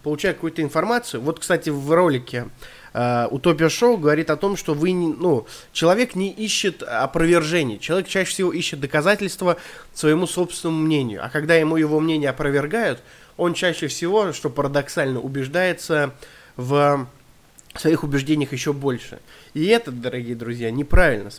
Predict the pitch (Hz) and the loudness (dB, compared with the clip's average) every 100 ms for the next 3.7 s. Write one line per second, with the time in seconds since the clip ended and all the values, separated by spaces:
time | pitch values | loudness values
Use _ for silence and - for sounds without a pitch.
0 | - - - - - 151 185 175 170 165 | -20 -20 -20 -20 -2 4 4 4 4 4
1 | - 156 139 135 135 - _ _ _ _ | 2 4 4 4 0 -16 _ _ _ _
2 | _ _ _ - - - 160 156 147 143 | _ _ _ -16 -8 2 2 2 -2 0
3 | 139 135 139 131 123 127 | 2 4 4 2 0 -4